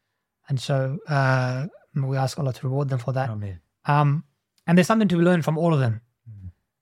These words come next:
Speaker 1: And I, and I think what's, what separates a lot of the names that you mentioned is details, approaches, different differences in methodology, um, all of which is important. It's an important discussion, no doubt.
Speaker 2: Mm.
Speaker 1: Um, but what combines them is the appreciation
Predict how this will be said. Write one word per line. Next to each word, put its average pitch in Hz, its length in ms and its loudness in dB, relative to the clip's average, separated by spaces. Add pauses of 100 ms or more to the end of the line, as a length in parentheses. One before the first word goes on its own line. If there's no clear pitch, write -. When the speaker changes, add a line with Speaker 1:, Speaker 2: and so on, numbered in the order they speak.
(120)
Speaker 1:
And 151 120 2
I, 151 60 4
and 175 160 -4
I 156 60 2
think 185 200 2
what's, - 360 -4
what 170 200 -6
separates 170 560 0
a - 20 0
lot 147 140 2
of 143 80 2
the 139 40 4
names 143 280 4
that 143 80 -2
you 135 80 0
mentioned 175 440 2
is 139 320 -2 (600)
details, 170 720 0 (640)
approaches, 156 720 2
different 156 380 -2
differences 139 400 0
in 139 80 6
methodology, 147 680 2 (680)
um, 139 460 2
all 214 100 0
of 220 80 4
which 202 140 0
is 156 60 2
important. 147 360 4
It's - 80 -12
an 139 60 2
important 135 240 0
discussion, 127 420 -4
no 127 140 -2
doubt. 139 260 0 (720)
Speaker 2:
Mm. 147 60 0
Speaker 1:
Um, 135 320 0
but 151 200 -2
what 143 160 -4
combines 147 460 2
them 147 180 0
is 135 140 -2
the 135 80 -2
appreciation 151 920 -2